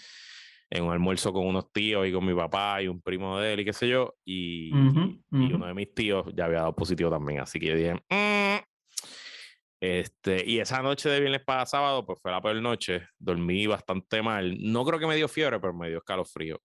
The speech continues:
Speaker 1: Y, y como a las cuatro de la mañana me, me levanté, me hice la prueba de nuevo y, pues, salí, salió de esos rojos, mira, como, como Maggie Marker de maestra corriendo un examen.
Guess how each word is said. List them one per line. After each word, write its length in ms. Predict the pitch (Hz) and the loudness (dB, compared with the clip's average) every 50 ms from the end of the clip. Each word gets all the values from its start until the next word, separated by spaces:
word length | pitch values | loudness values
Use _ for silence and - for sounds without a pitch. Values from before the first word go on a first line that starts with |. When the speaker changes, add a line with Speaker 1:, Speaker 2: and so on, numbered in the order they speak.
| _ _ | _ _
Speaker 1:
Y, 720 | - 87 87 85 82 82 78 76 73 69 69 - - - _ _ _ _ _ _ - - - - - - - | -8 -6 -6 -4 -4 -6 -6 -8 -10 -12 -12 -16 -18 -20 _ _ _ _ _ _ -20 -20 -20 -20 -20 -18 -12
y 100 | - 92 | -10 -4
como 200 | - 95 90 90 | -2 0 0 0
a 40 | 85 | 0
las 80 | 82 | -2
cuatro 220 | - - 90 90 98 | -2 -4 -2 -2 0
de 40 | 95 | 0
la 60 | 101 | 0
mañana 460 | 110 110 113 113 110 110 113 113 107 | 0 0 0 0 0 0 0 0 0
me, 440 | 101 98 95 90 85 80 76 - - - - - - | 0 0 0 0 -2 -2 -4 -4 -6 -8 -10 -12 -8
me 140 | - 82 82 | -6 -4 -2
levanté, 520 | 82 85 82 82 80 82 - - 156 165 _ _ _ _ - | 0 0 -2 -2 -4 -6 -4 -4 -4 -6 _ _ _ _ -10
me 180 | - - 87 85 | -6 -4 -2 -2
hice 160 | 82 - - | -2 -2 -2
la 100 | 101 104 | -2 0
prueba 280 | 101 107 107 107 107 110 | 0 0 0 0 0 -2
de 60 | 110 | -2
nuevo 440 | 117 123 120 104 95 95 104 110 - _ _ _ - - | -2 0 0 0 0 -2 -2 -6 -10 _ _ _ -14 -8
y, 240 | - 82 82 80 | -4 -2 0 0
pues, 280 | 78 - 73 71 69 65 - - - _ _ _ _ _ _ _ _ _ _ - - - - - - - - - _ _ _ _ _ _ _ - | 0 -2 -2 -2 -2 -4 -6 -10 -14 _ _ _ _ _ _ _ _ _ _ -20 -20 -20 -20 -20 -20 -20 -20 -20 _ _ _ _ _ _ _ -10
salí, 560 | - 87 82 78 80 87 92 95 95 92 87 | -6 -4 -2 -2 0 0 0 2 2 0 0
salió 300 | - - 82 76 85 85 | 0 0 0 2 2 2
de 60 | 90 | 2
esos 180 | - - 113 104 | 2 2 0 0
rojos, 380 | - 104 107 107 110 113 98 95 | 2 2 0 2 2 0 0 0
mira, 200 | 101 101 101 92 | 0 -2 -2 -2
como, 420 | - 85 80 80 76 71 - - - | -4 -4 -4 -4 -6 -6 -8 -10 -10
como 200 | - 90 90 87 | -8 -6 -4 -2
Maggie 240 | 87 87 85 85 85 | -2 -2 -2 -2 -4
Marker 300 | 85 82 - - 110 113 | -6 -6 -4 -4 -2 0
de 80 | 117 | 0
maestra 640 | 113 113 110 110 107 - - 110 101 92 85 78 76 - | 0 0 0 -2 -4 -4 -2 -2 0 0 -2 -2 -4 -4
corriendo 380 | - 92 90 95 95 95 101 104 | -4 -2 0 0 0 0 2 2
un 80 | 98 | 0
examen. 520 | 92 - - 104 92 82 78 76 71 71 | 0 0 -2 -2 -2 -2 -4 -4 -8 -12